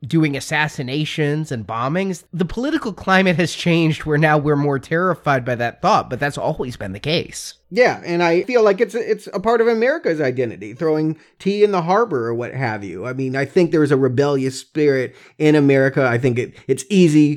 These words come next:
Speaker 2: for me i-, in this culture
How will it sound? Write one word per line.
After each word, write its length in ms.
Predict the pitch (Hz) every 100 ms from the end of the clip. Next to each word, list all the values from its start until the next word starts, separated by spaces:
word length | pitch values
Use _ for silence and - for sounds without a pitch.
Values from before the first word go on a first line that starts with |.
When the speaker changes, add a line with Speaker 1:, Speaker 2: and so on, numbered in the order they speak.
| -
Speaker 2:
for 160 | - 131
me 460 | 139 156 143 143 127
i-, 160 | 120 - 101 -
in 200 | 147 143
this 200 | 139 -
culture 640 | 143 139 135 127 120